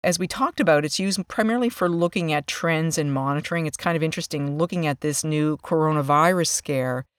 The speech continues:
and, uh, been around to see the sars scare. So you see how all of these different trends and interesting things around infectious disease are changing. There is a historical context that that has been recorded in as well. That's primarily the, the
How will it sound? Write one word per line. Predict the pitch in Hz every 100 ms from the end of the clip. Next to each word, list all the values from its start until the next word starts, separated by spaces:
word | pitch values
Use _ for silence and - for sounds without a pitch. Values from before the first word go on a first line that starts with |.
| _ _ _ _
and, | 147 151 147 139 -
uh, | 78 135
been | - 151 165
around | 151 151 143 143
to | 151
see | - 156
the | 143
sars | - 175 175 185
scare. | - 147 127
So | 135 165
you | 165 - -
see | - - 233
how | 208 175 165 160 156 _ _ -
all | 175 190
of | 185
these | 180 160
different | 165 160 170 151 143
trends | - 170 165 160 151 - _ _
and | - 165 -
interesting | 190 - 220 156
things | 147 180 165 156
around | 147 143 139
infectious | 139 156 - 147
disease | 147 151 269 359
are | 160
changing. | 147 - 139 135 120 117 131 _ _ _
There | 180 190
is | 190
a | 185
historical | 185 - 226 240 160
context | - 180 202 - 135 -
that | 151
that | 143 143
has | 139
been | 143 135
recorded | 127 - 151 143 135
in | 127 120
as | 123
well. | 131 131 123 127 _ _ _ -
That's | 214 240 - - -
primarily | - 208 208 208 359 247 180
the, | 165 165 151 147
the | 156 147